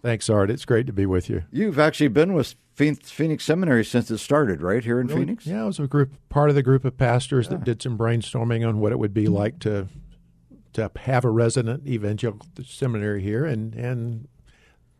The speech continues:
Speaker 1: it turned out to be Phoenix Seminary.
Speaker 2: So I wanna walk through your history as, as a pastor. You've, you've done so
Speaker 1: Right.
Speaker 2: much here in the Valley and, and even out of state, but,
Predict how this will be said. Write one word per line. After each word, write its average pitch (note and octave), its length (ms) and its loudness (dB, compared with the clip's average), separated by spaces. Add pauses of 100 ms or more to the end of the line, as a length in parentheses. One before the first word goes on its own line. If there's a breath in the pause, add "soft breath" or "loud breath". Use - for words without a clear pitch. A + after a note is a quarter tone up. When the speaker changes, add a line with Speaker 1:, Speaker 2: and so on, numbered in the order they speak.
(540)
Speaker 1:
it - 160 -12 (360)
turned A2+ 200 -8
out A#2+ 120 -6
to A#2 60 -4
be A2+ 100 -4
Phoenix B2 340 -4
Seminary. C#3 400 -4 (240 soft breath)
Speaker 2:
So - 160 2
I C3 40 6
wanna E3+ 260 6
walk C3 280 6
through A#2+ 260 4
your G#2 200 6
history A2+ 420 4
as, G#2 200 4
as G2+ 240 -2
a F2+ 40 0
pastor. A2 640 2
You've, F#2 300 -2
you've F2 200 -6
done G2 220 2
so G#2 160 0
Speaker 1:
Right. A#2 80 0
Speaker 2:
much A2 220 -2
here A#2 140 2
in G#2+ 100 4
the G2 80 0
Valley G2+ 500 2
and, F2+ 240 -4
and F#2 200 -6
even G2+ 280 -2
out G#2+ 160 2
of G2 80 -6
state, G2+ 400 0
but, F#2 140 -4